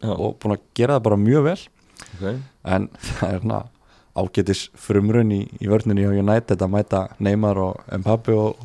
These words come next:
Speaker 2: og þeim félögum. En það er náttúrulega, já, það er örugglega annaðhvort hann eða, eða Luke Shaw sem verða með Lindelof, því ég er ekki að sjá að, að Tunsebe sé orðinn leikfær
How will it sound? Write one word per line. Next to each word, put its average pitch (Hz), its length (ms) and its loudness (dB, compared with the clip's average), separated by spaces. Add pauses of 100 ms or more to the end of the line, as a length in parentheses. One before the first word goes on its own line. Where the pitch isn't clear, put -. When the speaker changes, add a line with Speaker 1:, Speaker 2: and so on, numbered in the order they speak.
(220)
Speaker 2:
og - 200 -12
þeim 117 180 6
félögum. 131 360 2 (920)
En 90 160 -4
það 104 120 -2
er 117 60 0
náttúrulega, 113 380 -2 (640)
já, 98 180 -2
það 98 120 0
er 104 60 2
örugglega 113 320 2
annaðhvort 131 360 0
hann 123 300 0
eða, 117 440 2 (100)
eða 113 220 4
Luke 120 200 2
Shaw 107 360 4
sem 95 160 -4
verða 104 380 0
með 98 140 0
Lindelof, 98 340 -2
því 95 80 -4
ég 95 120 0
er 92 100 2
ekki - 300 -4
að 104 80 0
sjá 120 120 2
að, 98 320 2 (680)
að - 220 -10
Tunsebe 104 480 0
sé 92 120 -4
orðinn 92 340 -2
leikfær 95 440 0